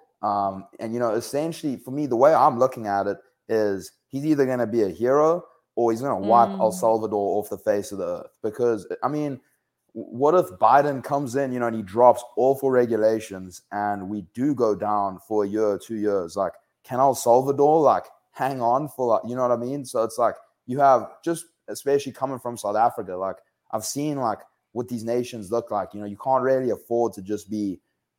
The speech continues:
Speaker 1: holding. Like, like, you know, I'm going to school and stuff. I can afford to put my portfolio away for two years and just not look at it. You know, I feel like the dude has not done his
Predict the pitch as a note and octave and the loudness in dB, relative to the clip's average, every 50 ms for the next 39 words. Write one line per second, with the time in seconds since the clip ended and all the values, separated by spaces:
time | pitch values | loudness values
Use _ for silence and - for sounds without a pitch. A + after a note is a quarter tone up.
0 | _ _ - - C#3 C3+ B2 G2+ F2 E2+ F#2+ G2 G2 F#2 - - G2+ G#2 G2 - | _ _ 2 4 4 4 4 2 -2 -6 -6 -6 -6 -4 -2 -2 0 0 -2 -2
1 | A2 A#2 A#2 A2+ A#2 - - A#2 B2 B2+ B2 A#2+ G#2 - _ _ _ _ _ - | -4 -2 2 2 4 4 6 6 4 4 2 0 -8 -10 _ _ _ _ _ -20
2 | - - - A2 G2+ A2+ A#2 B2 B2+ B2 A#2 G#2 - - - B2 C3+ C3+ B2+ A#2 | -20 -20 -20 -14 -6 -4 -2 -2 -2 -4 -6 -8 -10 -10 -6 -2 -2 -2 -2 -4
3 | G#2 - - A2+ G#2+ G#2 - - G#2+ B2+ C#3 C3+ A#2+ G#2+ - - C#3+ C#3+ C3+ A2 | -6 -4 -2 0 0 0 0 0 0 0 0 -2 -6 -4 0 2 4 4 4 2
4 | F#2 - B2+ B2 B2 A2+ G#2 - - B2 A#2+ G#2 - A2+ A#2 B2+ C3 B2+ A#2 A2 | -2 -4 -4 -2 0 0 0 0 0 -2 -2 -2 -2 0 0 0 0 0 0 0
5 | G2+ G2 G2 F#2+ G2 G2 - F#2 - - C3 B2 A#2+ A#2+ A#2 A2+ G#2 G2+ F#2+ - | 0 -2 -2 -4 -4 -6 -10 -14 -12 -10 -6 -2 0 2 2 2 2 0 -2 -6
6 | - _ _ _ _ _ - G#2+ A2 G#2+ G#2 G#2 - G#2 A#2 A#2 A2 G#2+ A#2 B2 | -14 _ _ _ _ _ -12 -10 -8 -8 -8 -10 -8 -2 0 2 2 2 2 0
7 | A#2+ - A2 F#2+ F#2+ F#2 - _ _ _ _ _ _ _ - A2+ A2+ G#2+ G#2+ G#2 | -2 -2 -4 -6 -6 -8 -10 _ _ _ _ _ _ _ -12 -8 -6 -4 -2 -2
8 | G2+ - - _ _ _ _ _ _ _ _ _ _ _ _ - _ _ _ _ | -2 -4 -6 _ _ _ _ _ _ _ _ _ _ _ _ -20 _ _ _ _
9 | - - B2 A#2+ - D#3+ E3+ F3 F3 D#3+ C#3+ A2+ G2 - G#2+ A2+ G2 F#2 G2 A#2+ | -2 0 0 0 2 2 4 6 6 6 6 6 4 2 -4 -10 -10 -8 -6 -6
10 | C3+ C#3+ C3+ A#2 F2 E2+ _ - - A2+ G#2+ F#2+ G#2 G#2+ A2 B2 A#2 G2+ G2 G2+ | -4 -4 -4 -6 -8 -12 _ -10 -8 -8 -8 -6 -4 0 0 0 0 -2 -4 -8
11 | A2 A2+ A#2 A#2 G#2 F#2 | -8 -6 -6 -8 -10 -12